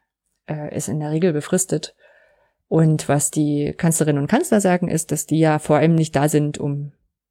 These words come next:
zu arbeiten an der Hochschule, sondern die sollen ja sich,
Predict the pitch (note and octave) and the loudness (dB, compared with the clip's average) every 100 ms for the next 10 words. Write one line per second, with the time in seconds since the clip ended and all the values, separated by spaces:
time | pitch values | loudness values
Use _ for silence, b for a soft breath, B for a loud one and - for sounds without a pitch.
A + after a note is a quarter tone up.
0 | _ - - D#3 A3+ B3+ A3+ A3+ A#3+ C4 | _ -10 -2 2 4 4 4 4 4 2
1 | - C#4+ D#4+ D#3 D3+ E3 F#3 A3 F#3 C3+ | 0 0 2 0 0 0 2 4 2 0
2 | C3 D#3 E3 G3+ - | -2 0 0 -2 -4